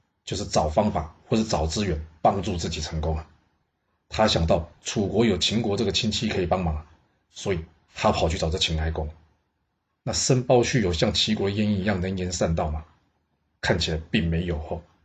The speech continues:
他能做的是什么？就是坚持到底啊。或许啊，你会说这当中的确还是有一点点运气的成分，但不是有一句话是这么说的吗？就是幸运的女神啊，只会出现在坚持到底的人的身边。所以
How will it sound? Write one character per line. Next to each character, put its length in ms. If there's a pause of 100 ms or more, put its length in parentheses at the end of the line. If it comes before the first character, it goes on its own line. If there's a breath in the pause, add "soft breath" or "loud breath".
(520)
他 140
能 120
做 140
的 60
是 60
什 100
么？ 80 (360)
就 100
是 120 (100)
坚 280
持 260
到 200
底 180
啊。 120 (1000)
或 180
许 160
啊， 100 (300)
你 120
会 100
说 220
这 100
当 180
中 180
的 200
确 160
还 100
是 120
有 60
一 60
点 120
点 120
运 120
气 140
的 60
成 200
分， 140 (720)
但 180
不 60
是 120
有 80
一 40
句 100
话 120
是 100
这 80
么 100
说 180
的 60
吗？ 140 (680)
就 120
是 140
幸 280
运 100
的 80
女 160
神 240
啊， 80 (240)
只 180
会 160
出 180
现 180
在 180 (100)
坚 200
持 220
到 180
底 120
的 100
人 140
的 100
身 220
边。 160 (840)
所 200
以 100